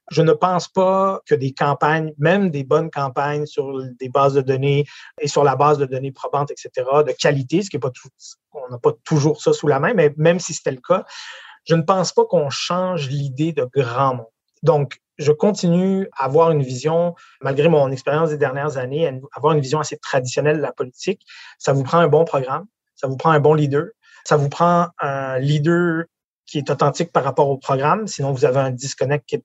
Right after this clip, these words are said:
qui est, qui est important, et ça vous prend une équipe de grande qualité pour livrer la partie communication, la partie terrain, et cetera. Le numérique et le data viennent jouer un rôle là-dedans, la recherche aussi beaucoup, donc tout ce qui est sondage, modélisation de données, et cetera, viennent jouer un rôle là-dedans.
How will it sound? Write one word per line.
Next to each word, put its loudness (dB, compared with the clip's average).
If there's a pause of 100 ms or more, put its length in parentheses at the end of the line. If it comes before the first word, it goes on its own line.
qui -10
est, -6
qui -10
est -8
important, 0 (480)
et 4
ça 2
vous -2
prend 2
une -4
équipe -4
de 0
grande 2
qualité -2
pour -2
livrer -2
la -2
partie -16
communication, -2
la 4
partie -8
terrain, -2
et -8
cetera. -2 (420)
Le 6
numérique 4
et 6
le 6
data 0
viennent -4
jouer -4
un -2
rôle 2
là-dedans, -8 (280)
la 4
recherche 0
aussi -8
beaucoup, -8
donc -2 (200)
tout -8
ce -8
qui -2
est 0
sondage, 4
modélisation 0
de -2
données, -4
et -18
cetera, -2
viennent -2
jouer -2
un -2
rôle -2
là-dedans. 0